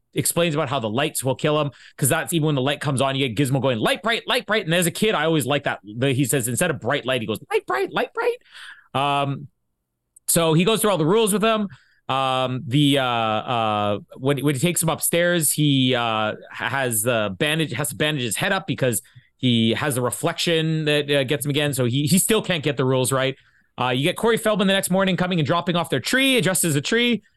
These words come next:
Uh, Gizmo's watching a car racing movie, a black and white movie, which is, uh, gonna come up later on.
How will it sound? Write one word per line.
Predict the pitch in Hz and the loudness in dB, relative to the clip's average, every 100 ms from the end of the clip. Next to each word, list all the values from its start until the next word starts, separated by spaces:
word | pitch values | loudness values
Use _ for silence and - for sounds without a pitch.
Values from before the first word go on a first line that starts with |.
| _ _ - | _ _ -2
Uh, | 139 | 0
Gizmo's | 127 196 185 160 | 0 0 2 2
watching | 170 170 156 | 0 0 -2
a | |
car | - 180 196 | 0 0 2
racing | 202 185 185 185 | 2 2 2 4
movie, | 190 190 190 190 | 4 4 4 4
a | 175 135 127 117 | 2 2 0 0
black | 147 151 | -2 0
and | 156 | -2
white | 151 | 0
movie, | 147 151 156 | 2 2 2
which | 143 139 | 2 2
is, | 123 110 | 0 0
uh, | 120 113 110 110 107 107 | 0 0 0 0 0 -2
gonna | 120 | -4
come | 107 113 | -2 -2
up | 104 | 0
later | 113 107 | 0 2
on. | 180 190 185 | 0 0 -2